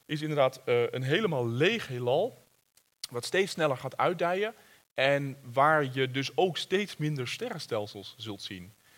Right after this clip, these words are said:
Dus die rijk gevulde sterrenhemel die we nu nog zien, die is over een paar miljard jaar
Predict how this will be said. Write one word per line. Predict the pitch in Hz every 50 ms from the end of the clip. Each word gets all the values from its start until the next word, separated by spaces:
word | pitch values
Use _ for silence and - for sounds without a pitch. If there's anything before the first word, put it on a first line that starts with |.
| _ _
Dus | - 135 147
die | 135 165 160 160
rijk | 147 156 156 156 165 190 233 240 220
gevulde | - - 180 - 196 196 190 175
sterrenhemel | 151 - - 226 214 196 180 170 170 170 170 160
die | 143 143 151 143
we | 156
nu | 175 226
nog | 269 233 -
zien, | - - 107 104 123 180 - - _ _ _ _ _ _ _ _ _ _ _ _ _
die | - 175 190
is | 180 -
over | - 180 170 160 160
een | 156 151 -
paar | - 220 233 226 185
miljard | 170 175 175 170 165 156 165 202 233 233 -
jaar | - 147 123 110 110 135 175